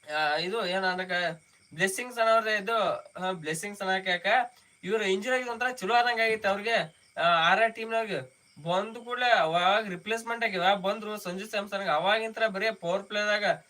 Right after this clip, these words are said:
ಅರವತ್ತು, ಎಪ್ಪತ್ತು, ಎಂಬತ್ತು, ಅರವತ್ತು, ಎಪ್ಪತ್ತು, ಎಂಬತ್ತು. ಪ್ರತಿ ಮ್ಯಾಚ್ ಹಿಂಗ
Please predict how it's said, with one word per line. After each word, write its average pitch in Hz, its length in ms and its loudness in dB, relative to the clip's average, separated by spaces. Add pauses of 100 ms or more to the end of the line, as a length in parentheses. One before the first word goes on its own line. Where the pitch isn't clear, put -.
(440)
ಅರವತ್ತು, 226 580 -2
ಎಪ್ಪತ್ತು, 202 540 -4
ಎಂಬತ್ತು, 151 520 -4
ಅರವತ್ತು, 226 480 -4
ಎಪ್ಪತ್ತು, 190 480 -6
ಎಂಬತ್ತು. 160 460 -4
ಪ್ರತಿ 165 340 -12
ಮ್ಯಾಚ್ 240 220 -4
ಹಿಂಗ 202 180 -4